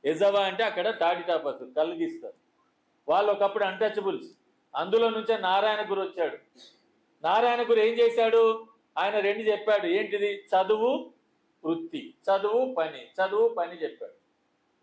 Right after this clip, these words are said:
ఈరోజు ఆ కమ్యూనిటీ అన్‌టచబుల్స్‌గా లేరు. ఈ రోజు వాళ్ళు ముప్పై శాతం, ఇరవై శాతం ఉన్నారు. ఈ రోజు కేరళ రాజకీయాల్ని శాసిస్తున్నది కేవలం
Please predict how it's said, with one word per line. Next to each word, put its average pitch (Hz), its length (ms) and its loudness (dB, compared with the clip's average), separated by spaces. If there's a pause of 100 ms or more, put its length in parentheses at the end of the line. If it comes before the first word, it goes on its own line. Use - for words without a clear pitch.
(260)
ఈరోజు 190 260 0
ఆ 185 60 4
కమ్యూనిటీ 185 440 -6
అన్‌టచబుల్స్‌గా 175 680 -4
లేరు. 156 420 -4 (1200)
ఈ 165 120 -2
రోజు 208 220 4
వాళ్ళు 202 180 2
ముప్పై 190 380 -4
శాతం, 190 220 0
ఇరవై 185 320 -4
శాతం 180 340 -2
ఉన్నారు. 202 340 -4 (220)
ఈ 214 160 0
రోజు 240 260 2
కేరళ 226 440 2
రాజకీయాల్ని 202 640 0
శాసిస్తున్నది 196 800 -4
కేవలం 220 680 -2